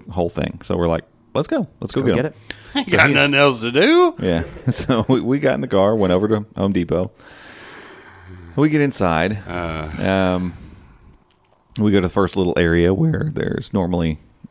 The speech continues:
Speaker 1: like, our Home Depot, I don't know if all Home Depots do this way, but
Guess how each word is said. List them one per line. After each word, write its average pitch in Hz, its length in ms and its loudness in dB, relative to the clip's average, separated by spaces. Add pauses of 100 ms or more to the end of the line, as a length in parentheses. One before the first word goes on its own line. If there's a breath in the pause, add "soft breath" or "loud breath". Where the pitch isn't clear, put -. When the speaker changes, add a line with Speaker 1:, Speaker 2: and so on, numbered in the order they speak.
(120)
Speaker 1:
like, 87 180 -4
our 87 120 0
Home 98 180 -2
Depot, 82 360 2
I 82 40 2
don't 82 100 -2
know 80 80 0
if 76 80 -6
all 82 180 0
Home 82 180 -6
Depots 82 360 -2
do 92 80 -2
this 80 180 -2
way, 80 200 0
but 80 200 -2